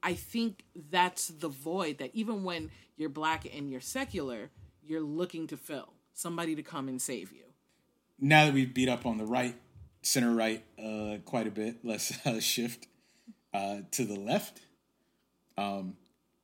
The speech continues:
Speaker 2: and I think it's really, like, so part of when we were first talking about this whole discussion, we had, like, a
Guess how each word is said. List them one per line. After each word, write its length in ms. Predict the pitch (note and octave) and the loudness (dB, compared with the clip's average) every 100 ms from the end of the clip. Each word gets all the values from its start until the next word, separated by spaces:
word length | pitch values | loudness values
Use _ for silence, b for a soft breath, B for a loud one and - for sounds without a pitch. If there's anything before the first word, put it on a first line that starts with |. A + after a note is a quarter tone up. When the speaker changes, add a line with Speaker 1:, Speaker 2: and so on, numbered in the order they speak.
| _ _ _ _ _ _ - | _ _ _ _ _ _ -4
Speaker 2:
and 100 | A2+ | -2
I 80 | |
think 240 | G#2+ A2+ A2 - _ _ _ _ | 0 -2 -4 -12 _ _ _ _
it's 200 | A#2+ A2+ | 0 0
really, 460 | A2 B2+ A#2+ A#2 A#2 | 2 4 6 4 2
like, 180 | B2+ A#2+ | 0 0
so 420 | - C3+ A#2+ A#2 - _ _ _ _ _ | 4 4 4 0 -4 _ _ _ _ _
part 180 | D3+ D3 | 4 6
of 160 | C#3 B2 | 4 2
when 200 | B2+ A#2+ | 2 4
we 120 | A#2 | 4
were 80 | G#2 | 2
first 340 | - A#2 G#2+ | -2 -2 -2
talking 280 | A#2 G2+ G#2+ | -4 -4 -6
about 360 | G2+ G2+ G2 - _ _ _ _ G#2+ | -4 -4 -6 -10 _ _ _ _ -8
this 200 | G#2+ - | -4 -2
whole 140 | A2 | -2
discussion, 640 | G2 - A2 G2 G#2 F#2+ F#2 | -4 -6 -6 -6 -6 -8 -8
we 120 | G2 | -8
had, 280 | G#2+ G#2 G#2 | -4 -4 -6
like, 180 | G2 G2+ | -8 -8
a 180 | G2 | -10